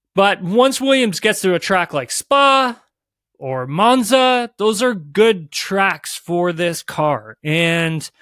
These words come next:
as a team, they need to make sure they're capitalizing on the races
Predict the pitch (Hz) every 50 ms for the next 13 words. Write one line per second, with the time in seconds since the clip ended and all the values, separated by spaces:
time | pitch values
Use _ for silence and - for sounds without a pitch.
0 | _ _ _ _ _ _ - - 165 175 185 180 226 220 - - 277 294 277 254
1 | 226 202 190 175 175 180 185 196 202 208 220 214 - - 247 226 214 - - -
2 | - - - 277 311 311 277 233 190 160 160 - - - - 196 202 - 196 202
3 | 196 185 180 180 165 165 175 170 165 160 156 147 143 151 160 156 147 - 156 151
4 | 147 139 - -